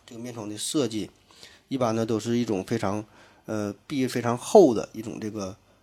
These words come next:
呃，椭球面的结构。然后这个，这个面窗的，呃，内表面呢，一般也是涂有这个长效的防雾剂，然后呢再加上头盔通风结构，这样呢就可以更好的防止面窗结雾了。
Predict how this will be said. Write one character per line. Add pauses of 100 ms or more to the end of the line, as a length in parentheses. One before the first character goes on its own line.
呃，
椭
球
面
的
结
构。 (440)
然
后
这
个， (380)
这
个
面
窗
的， (460)
呃，
内
表
面
呢，
一
般
也
是
涂
有
这
个
长
效
的
防
雾
剂， (460)
然
后
呢
再
加
上 (480)
头
盔
通
风
结
构， (120)
这
样
呢
就
可
以
更
好
的
防
止
面
窗
结
雾
了。